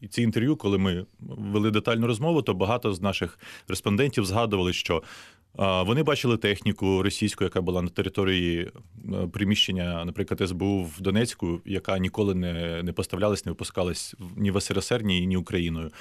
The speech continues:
Вони бачили російських військовослужбовців з, з, е, нарукавними знаками «Реактивна артилерія Російської Федерації». Коли їх брали в полон, е, в-, офіцери,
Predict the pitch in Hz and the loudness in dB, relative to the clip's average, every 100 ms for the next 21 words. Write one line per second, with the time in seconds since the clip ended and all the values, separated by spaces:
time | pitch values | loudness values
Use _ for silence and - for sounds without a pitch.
0 | - - - 110 131 135 - 113 110 127 | -18 -16 0 2 4 2 2 0 0 -4
1 | - 104 110 95 110 - 98 90 120 - | -4 -4 -4 0 0 2 0 2 0 0
2 | 92 - - - - 90 85 76 78 92 | -2 -2 -4 -6 -8 -10 -8 -10 -8 -4
3 | 90 90 87 87 104 107 117 104 98 90 | -2 0 0 0 0 2 2 4 2 2
4 | 107 - 90 87 82 - - - - 101 | 0 2 2 2 0 -6 -20 -8 -2 -2
5 | - 113 101 - 92 95 90 87 90 - | 0 2 2 0 2 2 2 0 -6 -6
6 | - 85 85 82 - 90 82 - - - | -6 -4 -4 -4 -6 -6 -6 -10 -20 -20
7 | - 117 135 127 135 131 120 - 117 131 | -4 2 2 4 4 4 2 2 4 4
8 | 135 127 117 110 104 101 98 98 95 92 | 2 2 0 0 0 0 2 2 0 -4
9 | 98 214 - 104 - 127 135 113 101 | -2 -2 -2 -2 2 2 4 2 0